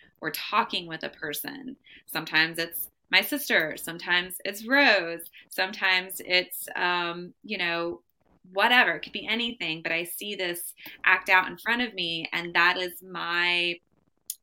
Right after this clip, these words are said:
way of knowing, okay, I need to reach out to this person, or I need to contact this person. Um, and then sometimes the information just comes.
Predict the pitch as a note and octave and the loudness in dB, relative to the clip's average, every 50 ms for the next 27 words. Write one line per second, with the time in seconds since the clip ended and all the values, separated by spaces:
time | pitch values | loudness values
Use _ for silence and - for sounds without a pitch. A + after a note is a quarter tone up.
0 | _ _ _ - F3+ F3+ F3+ F3+ F3+ F#3+ F#3+ F#3+ F3+ F3 F3+ F#3 F#3 F3+ E3+ F3 | _ _ _ -20 -10 -4 -2 0 2 2 2 0 -2 -4 -6 -8 -4 -2 0 0
1 | F#3+ G3+ G3+ F#3+ F3+ F3 E3+ E3 E3 E3 E3+ E3+ - _ - F3 F3+ F3+ - F3+ | 0 -2 -2 0 2 2 2 2 0 -2 -6 -12 -16 _ -6 -6 -6 -6 -4 -2
2 | E3 D#3+ D#3+ E3 D#3+ D#3+ - - F3 D#3+ D#3 - D#3 C#3+ - - - D#3 - - | 0 0 0 -2 -6 -8 -6 -4 -4 -4 -2 -2 -2 -4 -4 -6 -10 -10 -10 -10
3 | - D3 D3 - - - - - - _ - - - - - _ _ _ - E3+ | -8 -10 -10 -10 -12 -12 -14 -16 -16 _ -20 -20 -20 -20 -20 _ _ _ -2 -2
4 | E3+ E3+ E3+ D#3+ D#3+ - - - E3+ E3 E3 - - D3 D3 - - D3 D3+ - | -2 -2 -2 -4 -6 -8 -6 -6 -6 -6 -6 -6 -8 -10 -12 -12 -12 -12 -10 -10
5 | - - - - - - - - - - - - - - - - - - - - | -8 -8 -6 -6 -6 -6 -6 -6 -6 -8 -10 -16 -20 -20 -20 -20 -20 -20 -20 -20
6 | _ _ - F3+ E3+ E3+ E3+ E3+ F3 E3+ - G#3+ A#3 C4 C4 B3 - C#4+ D4 C#4+ | _ _ 2 4 6 6 6 4 0 -2 -2 2 4 4 4 4 2 2 2 4
7 | D#4+ F4 F4+ F4 E4+ - E4 D4 D#4 D4+ D#4+ D4 D#4 D#4+ D#4 - D4 C4+ C#4+ C#4 | 4 4 4 4 2 0 0 0 0 0 0 0 2 2 2 0 0 0 0 -2
8 | - - - C4 C#4+ F#4 F4 - - - - - - - - | -4 -6 -4 -2 0 0 0 -2 -2 -4 -8 -8 -10 -10 -12